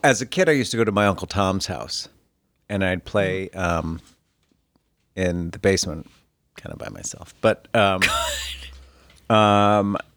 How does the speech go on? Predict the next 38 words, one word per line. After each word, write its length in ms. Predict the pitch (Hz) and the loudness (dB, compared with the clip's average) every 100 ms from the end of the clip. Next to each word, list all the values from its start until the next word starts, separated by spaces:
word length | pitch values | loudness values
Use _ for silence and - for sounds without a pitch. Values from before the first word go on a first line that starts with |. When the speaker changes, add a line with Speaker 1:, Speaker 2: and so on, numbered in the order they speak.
| - | 2
Speaker 1:
and 240 | 113 113 | 6 8
then 400 | 113 113 113 113 | 8 8 6 6
eventually 600 | 107 107 104 110 101 95 - _ _ - | 6 4 4 4 2 2 -4 _ _ -10
we 120 | 95 | -6
started 300 | - 92 85 | 0 2 2
doing 220 | 87 87 | 2 2
it 120 | 85 | 2
at 180 | - - | -2 -4
my 80 | 87 | -2
mom's 360 | 85 87 90 - | 0 -2 -4 -6
house, 340 | 107 120 - | -6 -6 -8
and 140 | 90 | -4
then 220 | 87 87 85 | -2 -2 -2
once 220 | 87 - | -4 -6
I 60 | 98 - | -10 -8
got 320 | 90 - - | -8 -8 -10
here 640 | - - 135 135 151 156 - _ _ - | -16 -4 0 2 0 -4 -12 _ _ -14
to 100 | - | -10
New 140 | 101 90 | -6 0
York, 480 | 92 120 - - - _ _ _ _ - | 4 4 2 -8 -20 _ _ _ _ -8
I 40 | |
didn't 100 | 101 | -4
really 140 | 92 90 | -2 -2
go 160 | 85 | -2
home 220 | 85 90 90 | -2 -2 -2
so 180 | - | -4
much. 320 | 101 113 - - | -4 -4 -8 -14
It's, 240 | - - - _ - | -14 -14 -14 _ -8
I'm 120 | 95 | -6
be-, 220 | - 98 - _ - | -6 -10 -12 _ -4
I'd 140 | 98 110 | 0 6
like, 220 | 127 - | 4 4
I 100 | 143 | 2
like 160 | 170 - | 2 2
to 100 | 110 | 0
work 200 | 104 92 | -2 -2
on 100 | 82 | -6
Thanksgiving. 440 | - - - 57 | -8 -12 -14 -14